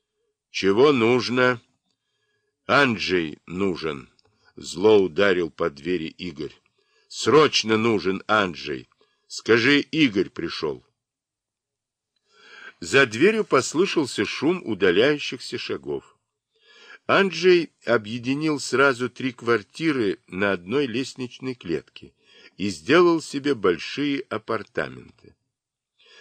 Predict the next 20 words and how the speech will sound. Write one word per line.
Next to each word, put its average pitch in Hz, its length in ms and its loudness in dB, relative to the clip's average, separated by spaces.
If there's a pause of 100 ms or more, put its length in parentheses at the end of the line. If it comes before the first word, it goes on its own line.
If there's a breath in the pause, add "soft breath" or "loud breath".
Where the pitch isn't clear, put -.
(140 soft breath)
Через 117 360 2
минуту 156 420 2
шаги 117 320 -2
послышались 139 720 -6
снова. 69 520 -12 (800 soft breath)
Дверь 131 320 0
приоткрылась, 101 1000 0
но 98 240 -2
всего 151 320 -6
лишь 156 340 -8 (100)
на 82 200 -6
полметра. 78 840 -8 (800 loud breath)
Игорь 131 320 4
увидел 120 720 2
направленное 110 960 0
на 90 160 -2
него 87 360 0
дуло 131 520 0
автомата 90 800 -6
Калашникова. 67 880 -10